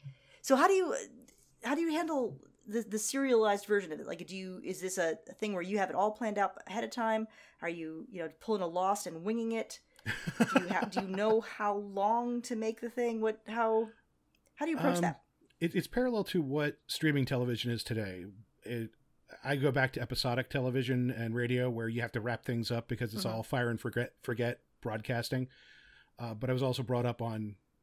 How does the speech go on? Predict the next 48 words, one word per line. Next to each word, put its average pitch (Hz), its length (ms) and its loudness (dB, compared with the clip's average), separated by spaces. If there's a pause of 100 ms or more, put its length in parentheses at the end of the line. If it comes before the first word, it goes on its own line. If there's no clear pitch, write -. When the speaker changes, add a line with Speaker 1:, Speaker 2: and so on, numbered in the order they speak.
(140)
Speaker 2:
Buffy 123 380 -2
and 110 200 -8
Angel, 131 420 0
where 107 400 -6 (320)
serialized 127 600 0
television 113 640 -4 (360)
Speaker 1:
Mm-hmm. 185 280 -8
Speaker 2:
grew. 113 380 0 (500)
And 127 340 0
the 143 100 -2
rule 165 200 2
of 139 80 2
that 143 240 0
is 127 140 -2
basically 123 580 -4 (400)
you 143 140 -6
can 143 100 0
tell 160 480 2
a 135 100 0
self-contained 135 600 -2
story 131 240 -2
within 123 200 -2
an 117 140 -2
episode, 120 400 -4
but 110 100 -6
it 110 80 -8
has 131 220 -2
to 131 100 -4
advance 117 360 -4
the 117 100 -6
larger 104 320 -10
plot. - 380 -10 (500)
So - 160 -8
by 117 140 -6
the 117 160 -10
end 147 160 0
of 131 40 -2
the 127 120 0
episode, 117 640 -4 (580)
the 120 100 -10
characters 147 400 0
have 123 380 -2
learned 139 280 0
something, 139 500 2
grown 123 320 0
a 139 60 0
little 131 200 -2
bit, 123 300 -4